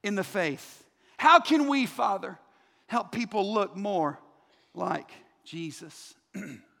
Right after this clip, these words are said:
Well, I want you to know that in the next several weeks, you're gonna be hearing about several opportunities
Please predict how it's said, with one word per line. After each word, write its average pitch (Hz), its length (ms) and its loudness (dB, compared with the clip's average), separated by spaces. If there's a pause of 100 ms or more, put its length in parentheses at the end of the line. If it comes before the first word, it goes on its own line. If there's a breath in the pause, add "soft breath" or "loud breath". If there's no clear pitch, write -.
(1040 soft breath)
Well, 175 120 2
I 226 80 10
want 254 180 2
you 233 80 0
to 220 60 -2
know 220 180 4
that 214 120 4
in 208 120 0
the 196 100 0
next 214 220 4
several 202 340 0
weeks, 214 300 -4
you're 226 80 -6
gonna 220 160 -4
be 196 120 -4
hearing 208 280 -2
about 185 260 4
several 208 320 2
opportunities 196 1040 -2